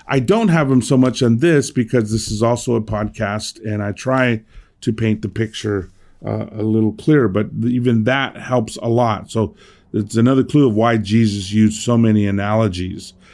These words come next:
because it does help us remember. It paints a picture which helps us to learn and helps us to remember and helps us to understand.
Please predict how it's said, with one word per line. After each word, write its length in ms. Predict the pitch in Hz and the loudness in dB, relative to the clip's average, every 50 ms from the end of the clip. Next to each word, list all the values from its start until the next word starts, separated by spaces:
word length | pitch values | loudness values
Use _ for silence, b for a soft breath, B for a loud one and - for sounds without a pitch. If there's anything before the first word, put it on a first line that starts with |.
| b b b | b b b
because 320 | 123 113 - 123 107 107 | -4 -2 -2 0 2 2
it 160 | 123 113 107 | 0 0 0
does 320 | - 135 135 143 135 110 - | 0 2 2 2 0 -2 -4
help 240 | 107 107 107 - | -6 -6 -6 -6
us 160 | 110 92 - - | -8 -8 -6 -4
remember. 480 | 101 92 90 92 87 82 78 - - b b b b b | -4 -2 -2 -2 -4 -4 -8 -10 -14 b b b b b
It 180 | b 113 - - | b -8 -8 -6
paints 300 | - 127 131 123 110 - | -2 0 0 0 0 -2
a 60 | 120 | -6
picture 460 | 110 - - 131 123 - - 135 120 | -6 -4 -6 -8 -6 -6 -4 -2 -2
which 220 | 107 104 98 - - | 0 -2 -4 -6 -6
helps 280 | 117 113 110 110 - | -6 -4 -6 -4 -4
us 140 | - 107 107 - | -6 -6 -6 -6
to 120 | - 101 | -10 -8
learn 460 | 98 107 120 127 127 123 123 113 117 b b b b b b b | -6 -4 -2 0 0 0 0 -2 -4 b b b b b b b
and 100 | b 110 | b -2
helps 220 | 110 113 110 - 110 | 0 0 0 -2 -4
us 80 | 104 | -10
to 120 | 95 - 107 | -6 -4 -2
remember 440 | 104 104 104 104 110 113 113 110 107 | 0 0 0 2 2 2 2 2 2
and 100 | 101 98 | 0 -2
helps 240 | 110 107 - - | -4 -6 -6 -8
us 60 | 104 92 | -14 -10
to 160 | - 120 101 | -8 -8 -6
understand. 680 | 107 104 104 101 - - - 127 117 110 98 90 92 | -6 -6 -6 -6 -8 -4 -2 0 0 0 -2 -2 -6